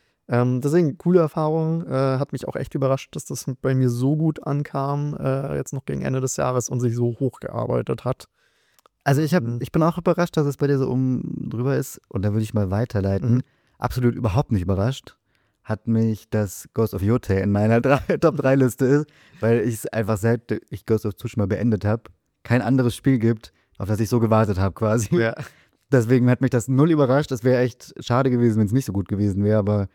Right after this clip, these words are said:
Speaker 2: ja, da nehme ich direkt mal vorne weg, dass das bei mir das zweite Spiel ist auf der Liste.
Speaker 1: Verständlich.
Speaker 2: Ähm, ich fand, es war ja so ein bisschen dieses, ah, ja,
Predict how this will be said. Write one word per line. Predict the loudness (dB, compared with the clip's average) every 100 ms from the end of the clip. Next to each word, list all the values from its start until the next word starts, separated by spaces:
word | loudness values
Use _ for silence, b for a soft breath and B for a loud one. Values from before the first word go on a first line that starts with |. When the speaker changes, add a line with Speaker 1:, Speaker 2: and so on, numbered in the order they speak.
| b b b b -8
Speaker 2:
ja, | -6 -6 _ -4
da | 2
nehme | 2 2
ich |
direkt | 0 -2
mal |
vorne | 0 0 0
weg, | 0
dass | -2 -6 -12
das | -10 -10
bei | -2 0
mir | 2 2 -2
das | -8 -6
zweite | -4 -4 -6
Spiel | -8 -6
ist | -6
auf | -6
der | -6
Liste. | -6 0 0 0 -4 _ _ _ _ -20
Speaker 1:
Verständlich. | -12 -6 -6 -2 -4 -4 -14 _ _ -4
Speaker 2:
Ähm, | -2 0 0 0 -2 -6 _ -8
ich | -8 -8
fand, | -4 0 0 0 -4 -10 _ -8
es | 0
war | 2
ja |
so | 4
ein | 0
bisschen | 0
dieses, | -4
ah, | -2 -2
ja, | 0 0 0 -2